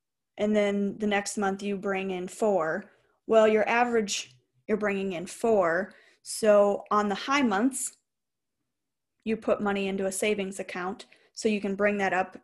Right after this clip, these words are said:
and bump your budget up for those low months. And then you create that sense of security. And instead of just bringing the money in and then paying bills and letting it go out,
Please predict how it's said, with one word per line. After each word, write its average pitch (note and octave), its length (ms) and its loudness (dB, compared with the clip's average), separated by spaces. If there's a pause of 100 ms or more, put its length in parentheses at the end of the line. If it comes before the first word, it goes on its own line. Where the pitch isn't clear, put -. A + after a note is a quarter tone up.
(120)
and F#3+ 360 -4
bump G3 280 -2
your G3 100 -8
budget F3+ 460 -4 (100)
up - 300 -4 (120)
for F#3+ 180 0
those F3+ 380 -2
low G3+ 200 2
months. F3+ 440 -6 (400)
And F3+ 440 -6 (100)
then A3 300 2
you G3+ 440 -2
create G3 440 -2
that - 300 -4
sense G3 440 -4
of F3+ 200 -6
security. G3 800 -6 (420)
And G#3+ 160 2
instead A3+ 460 2
of A#3 160 0
just - 380 -4
bringing A3 320 0
the G3+ 60 -2
money G3+ 360 0
in A3+ 280 4
and G3+ 200 0
then F#3+ 200 -2
paying G#3+ 400 2
bills G#3 300 4
and G3 120 -2
letting F#3+ 240 -2
it F3 140 -8
go F3+ 200 0
out, G3+ 460 0